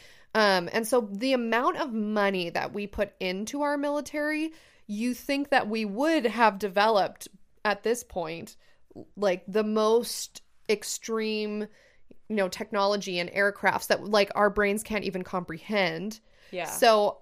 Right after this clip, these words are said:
Speaker 1: I do believe that, but I also believe in aliens, and I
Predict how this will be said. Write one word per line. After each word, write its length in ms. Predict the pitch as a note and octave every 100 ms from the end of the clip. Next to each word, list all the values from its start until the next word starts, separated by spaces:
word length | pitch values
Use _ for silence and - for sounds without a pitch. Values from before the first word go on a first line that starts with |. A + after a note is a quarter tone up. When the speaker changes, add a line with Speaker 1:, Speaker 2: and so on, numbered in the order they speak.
| -
Speaker 1:
I 180 | A3 G#3+
do 280 | F#3+ A3+ A3
believe 380 | G#3 G3 F#3+
that, 440 | G3+ G3+ F3+ E3+ - - - -
but 120 | A3
I 100 | A3 -
also 640 | G#3 A3+ B3 B3 G#3 G3+
believe 360 | F#3+ G3 G3+ F#3
in 120 | F3+
aliens, 880 | G3 A3 B3+ G3+ F#3 F3 F3 F3+ F3 - _
and 500 | G#3+ G3+ F#3+ F#3 F#3 -
I 460 | G3+ F#3+ F#3+ E3